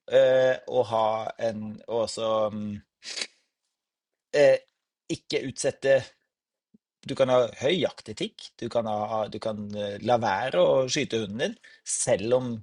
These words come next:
du ikke har kjempegod kontroll, eh, på disse lydighetsdelene. Men selvfølgelig er det jo hunder som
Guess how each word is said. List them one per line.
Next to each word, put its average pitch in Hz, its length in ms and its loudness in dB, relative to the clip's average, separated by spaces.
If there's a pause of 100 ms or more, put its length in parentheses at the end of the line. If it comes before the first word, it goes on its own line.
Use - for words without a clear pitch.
(120)
du 117 120 -4
ikke 107 500 -6
har 104 280 0 (920)
kjempegod 107 460 -2
kontroll, 123 440 2 (320)
eh, 127 300 4
på 117 260 2
disse 117 260 0
lydighetsdelene. 107 1200 0 (1160)
Men 131 100 0
selvfølgelig 123 360 4
er 143 120 6
det 113 100 -4
jo 107 80 -6
hunder 95 300 -6
som - 200 -10